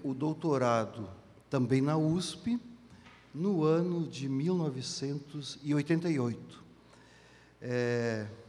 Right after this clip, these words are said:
depois, a livre docência também na usp, em mil novecentos e noventa e seis.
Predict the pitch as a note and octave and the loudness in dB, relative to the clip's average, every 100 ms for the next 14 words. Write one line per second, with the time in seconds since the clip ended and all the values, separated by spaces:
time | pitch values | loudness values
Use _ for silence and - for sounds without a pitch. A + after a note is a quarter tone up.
0 | - - - - - - C3 D#3+ E3 E3 | -20 -20 -20 -20 -20 -16 -4 -4 0 6
1 | E3+ D3+ D#3+ D3+ E3 D#3+ E3 E3+ E3+ F#3 | 6 6 4 2 2 0 2 2 4 4
2 | A#3+ A#3+ D#3+ C3+ B2+ C3+ C#3+ E3 D3+ D#3+ | 4 2 -4 -2 -2 -2 0 0 2 2
3 | G3 - - B3 C4 - - - - - | -2 -6 -2 -2 -2 -10 -20 -20 -20 -20
4 | - - D3 D#3 G3 G3 E3+ F3+ F3 F3 | -20 -10 0 4 4 4 2 -2 -2 -2
5 | C#3+ E3 F3 E3 - - C3 G2+ - - | 0 0 0 -2 -2 -2 0 -2 -4 -8
6 | - | -8